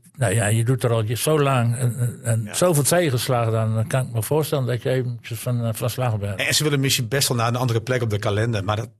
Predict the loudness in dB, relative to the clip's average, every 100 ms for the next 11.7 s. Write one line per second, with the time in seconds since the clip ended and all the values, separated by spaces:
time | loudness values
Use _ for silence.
0 | -6 -4 -4 -4 -2 0 2 4 4 4
1 | 2 2 2 2 2 0 0 0 0 0
2 | 0 -2 0 0 2 2 2 2 0 0
3 | 0 -2 -2 -4 -6 -12 -20 -20 -20 _
4 | -12 -12 -10 -6 -6 -6 -6 -4 -4 -6
5 | -6 -10 -14 -14 -12 -4 0 2 2 2
6 | 2 2 2 2 2 0 0 -2 -4 -4
7 | -4 -6 -6 0 0 2 2 2 2 0
8 | -2 -2 -2 0 -2 -4 -8 -16 -10 -2
9 | 0 2 2 2 0 0 0 0 -2 -6
10 | _ _ _ -4 0 4 4 4 2 4
11 | 4 4 4 4 4 2 0